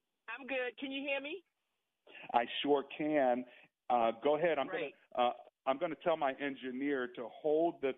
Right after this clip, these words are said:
Speaker 2: commercial because I wanna talk to you, and as soon as we're done, he'll go to commercial.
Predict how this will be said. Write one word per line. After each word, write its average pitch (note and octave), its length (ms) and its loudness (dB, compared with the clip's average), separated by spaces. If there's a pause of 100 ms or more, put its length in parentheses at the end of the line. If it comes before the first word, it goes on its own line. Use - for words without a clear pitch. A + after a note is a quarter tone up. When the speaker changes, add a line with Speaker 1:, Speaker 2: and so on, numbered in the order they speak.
Speaker 2:
commercial B2 680 -2
because A2 320 -6
I A2+ 40 6
wanna B2 280 -2 (120)
talk C3+ 300 0
to B2+ 60 -12
you, A2+ 200 -2
and A2 100 0
as G2+ 140 -8
soon C3 160 -2
as A2 160 -2
we're A#2+ 160 2
done, A2 400 0 (340)
he'll A#2+ 140 4
go A#2 260 2
to A2 80 -4
commercial. A2 640 -6